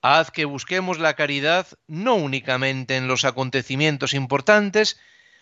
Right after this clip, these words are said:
sino ante todo en la vida ordinaria. Concédenos observar el ayuno que te agrada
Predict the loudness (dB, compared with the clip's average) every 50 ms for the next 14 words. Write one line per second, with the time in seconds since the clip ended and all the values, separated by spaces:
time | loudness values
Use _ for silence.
0 | _ _ _ _ _ _ _ _ _ -10 -4 0 0 2 4 4 2 2 2 2
1 | 2 2 2 0 -2 -2 -2 -2 0 0 0 0 0 0 0 0 -2 -2 -4 _
2 | 2 2 4 4 2 2 0 0 0 0 -2 -4 -4 -2 0 0 -2 -2 -4 -6
3 | -6 -4 -2 -2 -2 -2 -4 -4 -4 -6 -6 -8 -14 _ _ _ _ _ _ _
4 | _ _ _ _ _ _ _ _ _ _ _ _ _ _ _ _ _ _ _ _
5 | _ _ -6 -4 -4 -2 0 2 2 2 4 4 2 2 2 2 0 0 0 -2
6 | -2 0 4 4 4 4 4 4 4 2 2 2 0 0 2 0 0 0 0 0
7 | 2 2 4 4 2 2 2 -2 -4 -6 -10